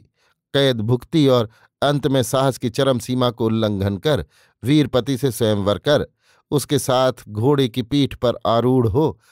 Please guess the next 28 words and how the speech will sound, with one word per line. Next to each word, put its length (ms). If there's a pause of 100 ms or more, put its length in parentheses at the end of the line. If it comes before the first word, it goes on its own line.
(220)
कटार 360
को 160
मजबूत 540
मुट्ठी 300
से 140
पकड़े, 380 (460)
पिता 260
की 160
अजेय 340
चतुरंगनी 720
को 160
चीरती 460
हुई 260 (440)
वीरों 400
की 140
लोथें 400
रौंद 300
कर, 180 (440)
रक्त 360
की 180
नदी 300
को 160
पार 300
कर 220
जिसने 280
मंजिलें 520
तय 260
की, 240